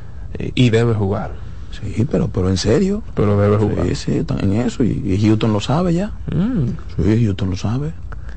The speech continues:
Speaker 1: Jeremy Peña, Fernando
Speaker 2: Houston lo
Speaker 1: Tatis
Speaker 2: sabe.
Speaker 1: Junior.
Speaker 2: Sí.
Speaker 1: Ay.
Speaker 2: Eso quiere decir que todo lo, todo lo que hablamos que tenían que jugar aquí,
Speaker 1: Sí.
Speaker 2: están ahí.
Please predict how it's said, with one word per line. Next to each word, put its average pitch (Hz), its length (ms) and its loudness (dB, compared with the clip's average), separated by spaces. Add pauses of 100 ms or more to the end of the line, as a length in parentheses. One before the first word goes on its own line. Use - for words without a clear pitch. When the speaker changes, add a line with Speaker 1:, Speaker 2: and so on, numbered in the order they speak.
(200)
Speaker 1:
Jeremy 107 360 4
Peña, 147 440 2
Fernando 117 400 0
Speaker 2:
Houston 131 200 2
lo 127 60 4
Speaker 1:
Tatis 120 140 2
Speaker 2:
sabe. 113 180 2
Speaker 1:
Junior. 131 420 2 (680)
Speaker 2:
Sí. 226 540 0 (320)
Speaker 1:
Ay. 131 420 2
Speaker 2:
Eso - 140 -4
quiere 117 220 2
decir 113 240 2
que 123 120 4
todo 123 200 2
lo, 127 340 2 (1080)
todo 110 180 4
lo 160 140 4
que 156 100 0
hablamos 131 360 4
que 117 80 2
tenían 123 200 2
que 123 100 0
jugar 123 260 2
aquí, 113 280 -2 (520)
Speaker 1:
Sí. - 320 -4
Speaker 2:
están 98 260 0
ahí. 120 220 0